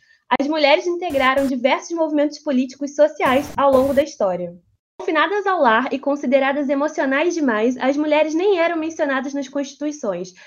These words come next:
Não havia uma proibição legal sobre sua participação nas eleições. Entretanto, havia um consenso na sociedade que perdura até os dias de hoje de que política não é lugar de mulher, que as impediam de participar. Sendo assim, a obtenção do sufrágio,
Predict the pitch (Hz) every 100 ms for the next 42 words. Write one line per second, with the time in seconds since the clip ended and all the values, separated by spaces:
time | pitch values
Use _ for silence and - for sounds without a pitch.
0 | - - - 285 392 403 277 254 320 277
1 | 247 262 277 277 294 302 285 339 320 240
2 | 285 302 254 254 269 254 247 - 254 247
3 | 233 226 226 220 226 214 175 175 _ 262
4 | 320 359 381 370 214 247 294 294 - -
5 | - 277 302 381 381 381 - 320 415 370
6 | 359 339 320 294 254 269 269 302 - 302
7 | 247 311 302 - 285 320 349 381 311 320
8 | 285 285 254 302 277 370 349 226 208 _
9 | - _ 403 285 254 - - 285 359 247
10 | 240 247 226 247 247 277 302 180 - _
11 | _ - 302 311 349 403 320 254 302 285
12 | 294 - _ _ _ _ _ 277 302 -
13 | - 190 - _ _ - _ - 302 359
14 | 392 381 247 269 254 269 254 320 320 320
15 | 359 - 403 262 214 208 247